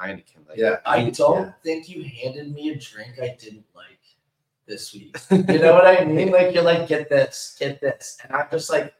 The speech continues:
Speaker 3: it, it, Marty's right. Like, you, you're, you're batting fucking seventh out at this
Speaker 1: <laughs>
Speaker 3: point. It was, it was fucking, and that's the thing too about the greatest bar. It, it, at the, in the third floor, it had this, like, brat, like, college town, like,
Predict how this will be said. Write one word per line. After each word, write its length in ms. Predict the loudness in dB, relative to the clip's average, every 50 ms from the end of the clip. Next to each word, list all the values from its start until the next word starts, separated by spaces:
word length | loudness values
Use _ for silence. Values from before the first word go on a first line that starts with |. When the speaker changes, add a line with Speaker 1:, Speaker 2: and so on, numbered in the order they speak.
| _ _ -16
Speaker 3:
it, 340 | -16 -14 -16 -18 -14 -8
it, 160 | -8 -8 -6 0
Marty's 360 | 2 2 2 2 0 -4 -6 0
right. 300 | 0 0 0 0 -4 -8
Like, 160 | -10 -10 -10 -14
you, 80 | -16
you're, 320 | -14 -12 -10 -10 -10 -10 -10
you're 180 | -8 -8 -8 -6 -2
batting 460 | 2 2 2 4 2 0 -4 -8 -6 -2
fucking 300 | 0 0 0 -2 -6 -10
seventh 480 | -10 -12 -12 -14 -16 -18 _ _ -20 _ _ -20
out 300 | -20 -20 -20 -20 -20 -20 _ -2
at 140 | -2 0 0
this 260 | -2 -2 -2 -2 -4
Speaker 1:
<laughs> 40 | -2
Speaker 3:
point. 440 | 0 0 0 0 0 -2 -2 -4 -6 -12 _ _ _ -20 _ _ _ _ _ _ _ _ _ -20 _ _ _ _ _ _
It 500 | -6 -6 -6 -6 -10 -12 -10 -8 -6 -6 -4
was, 340 | -4 -4 -6 -6 -12 -12 -8
it 140 | -4 -4
was 300 | -2 -2 -4 -4 -8 -12 _ _ _
fucking, 400 | -12 -12 -12 -12 -14 -14 -14 -14 -16 _ _ _ _ -2
and 120 | 0 2 2
that's 220 | 0 0 -2 -4
the 100 | -8 -10
thing 220 | -10 -12 -12 -12
too 240 | -10 -8 -6 -4 -4
about 140 | -4 -2 -2
the 120 | -2 -4
greatest 440 | -4 -6 -6 -6 -6 -6 -8 -8 -2
bar. 260 | 0 0 0 0 -2 -6 -12
It, 160 | -16 -16 -16 _ _ _ _
it, 280 | -12 -10 -10 -12 -14 -14 -14 -16 -14 -10
at 140 | -12 -8 -8
the, 180 | -8 -8 -8 _ _
in 100 | -12 -10
the 140 | -8 -10 -8
third 260 | -8 -10 -10 -10 -6
floor, 220 | -2 -2 -2 -2 -4
it 120 | -10 -12 -12
had 280 | -12 -16 -20 -20 -18 _
this, 240 | -14 -14 -14 -12 -14
like, 160 | -14 -14 -14 -18 _ _ _ _ _ _ _ _ _ _ _ _ _ _
brat, 600 | -8 -4 -4 -2 0 0 0 0 -2 -2 -4 0
like, 300 | 2 2 2 2 0 -6
college 840 | -12 -16 -8 -4 -2 0 0 2 2 0 0 -2 -6 -8 -12 -16 -14
town, 460 | -12 -10 -8 -8 -8 -8 -8 -6 -6
like, 160 | -6 -6 -6